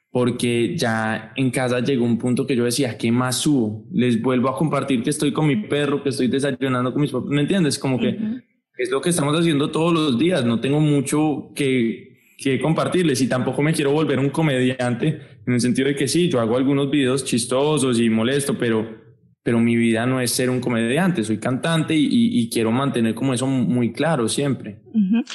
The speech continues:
Speaker 2: Última pregunta, ¿ya regalaste el suéter que vas a regalar? Vi en las redes sociales que estabas por elegir al fanático o a la fanática que se lo llevaría.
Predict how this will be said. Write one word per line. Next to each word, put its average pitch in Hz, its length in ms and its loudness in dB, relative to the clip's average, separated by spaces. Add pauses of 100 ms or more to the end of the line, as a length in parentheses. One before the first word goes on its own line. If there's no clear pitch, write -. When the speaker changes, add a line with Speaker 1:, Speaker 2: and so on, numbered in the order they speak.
(300)
Speaker 2:
Última 247 460 0
pregunta, 202 680 0 (280)
¿ya 233 720 0
regalaste 254 640 0
el 220 60 0
suéter 240 500 0
que 233 140 0
vas 233 480 -2
a 240 100 -2
regalar? 220 500 0
Vi 220 160 2
en 226 80 0
las 240 160 -2
redes 226 200 -2
sociales 233 480 -2
que - 100 -4
estabas 302 360 -2
por 240 160 -2
elegir 233 640 0 (380)
al 233 260 0
fanático 233 640 -2
o 247 40 2
a 226 60 0
la 220 120 0
fanática 220 500 -2
que 226 100 -4
se 240 140 -2
lo 226 100 2
llevaría. 190 600 0